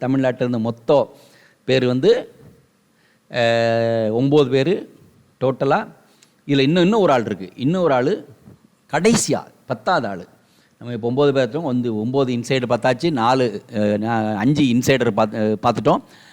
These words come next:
அஹ், நாலு அவுட்சைடர் பார்த்துட்டோம். இன்னும் ஒரு அவுட்சைடர். So, that is ஹர்ஷ்வர்தினி. இவங்க இந்த பாருங்க.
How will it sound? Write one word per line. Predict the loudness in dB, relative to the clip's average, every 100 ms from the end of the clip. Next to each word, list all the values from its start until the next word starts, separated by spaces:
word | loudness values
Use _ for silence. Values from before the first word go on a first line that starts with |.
| -20 _ -6
அஹ், | -2 2
நாலு | 2 2 2 2
அவுட்சைடர் | 2 0 -2 -2
பார்த்துட்டோம். | -4 -4 -4 -6 -2
இன்னும் | 0 2 0 2
ஒரு | 2 2 0 -6 _ -2
அவுட்சைடர். | 0 0 2 0 2 0 -2 -10 _ _ _ _ _ _ _ _ _ _
So, | -6 0 2 2 0 -6 -10 -4
that | -4 0 0
is | -2 -4 -8 _ _ -6 2
ஹர்ஷ்வர்தினி. | 2 0 -6 -6 -2 -2 -2 -2 -2 -2 -8 _ _ _ _ _ _ _ _ _
இவங்க | -4 0 2 2 2 0 -4 -14 -18 -20 -8
இந்த | -2 0
பாருங்க. | 0 0 0 0 -2